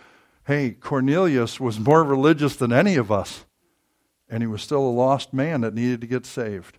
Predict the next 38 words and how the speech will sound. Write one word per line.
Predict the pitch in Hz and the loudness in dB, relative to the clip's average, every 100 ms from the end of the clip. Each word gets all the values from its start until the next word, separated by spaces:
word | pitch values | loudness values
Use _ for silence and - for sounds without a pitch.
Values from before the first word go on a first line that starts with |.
| _ _ - - | _ _ -20 -4
So | 131 | 0
if | 123 | 0
you're | 135 156 | 0 2
here | 170 170 | 4 4
today | 160 156 | 2 0
and | 151 | 0
you | 151 | 0
don't | 156 151 | 2 2
know | 156 151 | 0 0
Christ, | - 160 165 160 | 0 2 0 -2
or | 143 | -4
you're | 127 127 | 0 2
watching | 139 147 151 147 | 6 6 4 0
online | 143 147 139 139 151 156 | 2 4 4 6 6 4
or | 127 | 0
will | 113 139 143 | 2 4 4
watch | 143 147 151 - | 6 6 6 2
in | 123 | -6
the | 113 | -6
future, | - 147 156 170 175 170 - - _ _ _ _ - _ _ _ _ _ _ | -2 -2 -2 -2 -4 -6 -16 -20 _ _ _ _ -20 _ _ _ _ _ _
realize | 123 147 170 143 127 127 127 | -2 0 4 6 6 2 -2
that | 117 | -4
your | 123 156 | -2 -2
devotion | 151 127 151 151 151 135 | 0 2 2 2 -4 -6
to | 127 | -4
God | 113 139 151 113 | 0 2 2 0
does | 117 123 | -4 -2
not | 123 123 | -2 -2
grant | 127 131 120 | -4 -6 -4
you | 123 | -6
salvation. | 104 135 120 113 107 101 - 92 - _ - | -8 -6 -6 -6 -8 -8 -12 -16 -20 _ -12
It's | 107 - | -12 -4
by | 117 | -2
receiving | 113 107 - 123 110 107 98 - | -2 -4 -6 -6 -6 -6 -10 -12
the | 98 | -12
free | - 107 | -8 -6
gift | 104 107 101 - _ _ _ - | 0 0 -2 -8 _ _ _ -8
of | 104 | -8